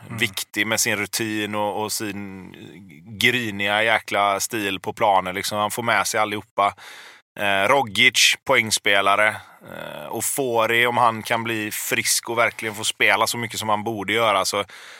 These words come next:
Speaker 2: så finns det ett sparkapital där också. Sen tror jag, nu såg vi inte Strannegård jätte-, jättemycket förra året, men om han kan ta ett litet kliv igen, så,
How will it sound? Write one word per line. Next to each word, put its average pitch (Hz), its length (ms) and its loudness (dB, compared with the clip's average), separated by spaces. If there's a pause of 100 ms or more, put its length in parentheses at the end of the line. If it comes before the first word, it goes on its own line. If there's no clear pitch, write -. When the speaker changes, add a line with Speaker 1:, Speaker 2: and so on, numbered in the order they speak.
(220)
Speaker 2:
så - 80 -6
finns 117 280 0
det 120 80 -2
ett 107 60 -4
sparkapital 110 720 0
där 95 180 2
också. - 300 -2
Sen 123 260 0
tror 165 480 2
jag, 120 360 4
nu 127 140 -6
såg 131 300 0
vi 143 60 0
inte 117 200 -4
Strannegård 110 420 0
jätte-, - 520 -4
jättemycket 123 540 -2
förra 117 180 0
året, 101 200 2
men 107 140 -4
om 107 60 0
han 123 220 0
kan - 120 -4
ta 143 160 2
ett 117 100 -6
litet 123 400 -4
kliv 139 260 -2
igen, 107 260 2
så, 117 200 -2